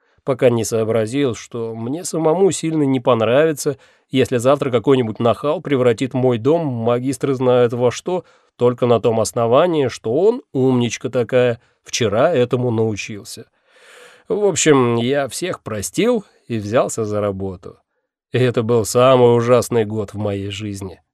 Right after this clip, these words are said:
Провал за провалом, врагу не пожелаешь.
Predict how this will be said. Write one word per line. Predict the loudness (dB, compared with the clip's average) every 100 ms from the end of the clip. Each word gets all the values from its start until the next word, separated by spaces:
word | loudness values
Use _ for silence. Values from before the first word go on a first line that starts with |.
| _ _
Провал | -8 -4 -4 -2 -2 -2 -2
за | -2 -2 -2
провалом, | 0 0 2 0 -2 -4 -10 -16 _
врагу | -10 0 0 2
не | -2 -2
пожелаешь. | -4 -2 -2 -4 -8 -16 -20